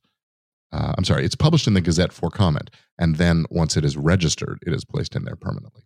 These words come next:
So, uh, you'll receive a certificate and off you go. And at that point, you may start using the R in a circle design, uh, or, or indicator to show that it's a registered trademark.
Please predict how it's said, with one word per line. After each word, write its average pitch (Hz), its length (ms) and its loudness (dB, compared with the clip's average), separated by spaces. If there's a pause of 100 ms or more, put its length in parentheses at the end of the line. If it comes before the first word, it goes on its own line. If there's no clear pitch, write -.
(180)
So, - 160 -14 (800)
uh, 76 180 -2
you'll 87 200 2
receive 76 260 -2
a 73 60 -6
certificate - 560 0 (120)
and 80 360 -2 (380)
off - 140 0
you 101 80 4
go. - 240 -2 (340)
And 90 120 4
at 87 120 0
that 101 260 2
point, 82 500 0
you 90 80 0
may 78 180 4
start - 300 0
using 73 440 2
the 71 400 0
R 71 300 2
in 64 140 0
a 71 60 0
circle - 540 -2 (360)
design, 71 520 0 (260)
uh, 80 240 -4
or, - 240 -2
or 85 140 0
indicator 78 500 0 (120)
to - 100 -8
show - 160 0
that - 100 -2
it's - 120 -4
a 117 40 0
registered - 420 -6
trademark. 104 320 -12